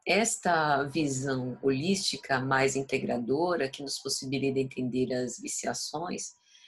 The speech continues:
essas viciações, elas não se restringem apenas ao uso do álcool, das drogas, do cigarro, mas inclui uma série de outros vícios, inclusive vícios comportamentais, né?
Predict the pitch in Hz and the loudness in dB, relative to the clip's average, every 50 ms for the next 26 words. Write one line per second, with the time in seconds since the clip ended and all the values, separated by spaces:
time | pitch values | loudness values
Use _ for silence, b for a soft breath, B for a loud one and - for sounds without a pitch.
0 | b b b - 139 - 165 160 160 170 170 - - 185 175 170 - - 190 190 | b b b -6 0 2 4 4 4 0 -2 2 4 4 4 4 2 0 0 2
1 | 190 196 190 185 185 185 185 185 208 202 - 208 220 220 208 226 - - - 165 | 4 4 4 4 2 0 0 0 0 2 2 2 4 4 2 0 -2 -4 -2 0
2 | 165 165 160 160 147 143 139 139 139 _ _ _ _ _ _ - - 139 139 - | 0 0 0 0 -2 -4 -4 -6 -8 _ _ _ _ _ _ 2 2 2 2 2
3 | - 147 143 135 135 131 131 131 - - b b b b b - 139 143 139 143 | 0 0 2 2 2 2 0 0 -2 -6 b b b b b 4 6 8 8 8
4 | 147 151 143 135 139 139 139 139 135 135 135 139 135 - - - 143 139 139 139 | 6 4 0 -2 -2 0 2 4 4 4 4 0 -2 -4 -4 -2 -2 -2 -2 -2
5 | 139 135 139 131 110 123 131 131 135 139 139 139 143 135 135 135 131 127 - - | 2 4 4 4 4 2 2 4 6 6 6 6 4 4 4 4 2 0 -4 -8
6 | - - - 147 139 135 131 127 127 127 - - 123 - b b b b b b | -6 -6 -4 -2 0 2 4 4 4 2 0 -6 -10 -10 b b b b b b
7 | b - 214 220 220 220 220 220 - 196 190 208 202 202 196 190 185 - - - | b -2 0 2 2 0 -2 -2 0 4 6 6 8 8 6 4 2 0 0 2
8 | 180 185 202 202 196 196 190 185 170 165 - - 156 143 131 131 123 131 131 131 | 2 2 2 4 2 2 0 0 -2 -2 -2 -6 -6 -6 -4 -4 -2 -2 -2 -2
9 | 131 - - - 147 147 143 - - 151 147 151 156 156 - 160 151 147 151 151 | -2 -4 -6 -6 -6 -6 -6 -6 -8 -8 -6 -6 -6 -6 -6 -8 -8 -8 -6 -6
10 | - - 147 - - - 175 175 175 _ - _ _ - 160 156 156 156 156 - | -6 -6 -6 -6 -4 -2 -2 -2 -2 _ -18 _ _ -10 -8 -8 -8 -8 -10 -10
11 | - 131 123 123 123 131 131 - - - - - - - 131 131 139 - | -8 -6 -6 -4 -4 -4 -2 -2 -2 -4 -6 -10 -10 -8 -8 -8 -8 -10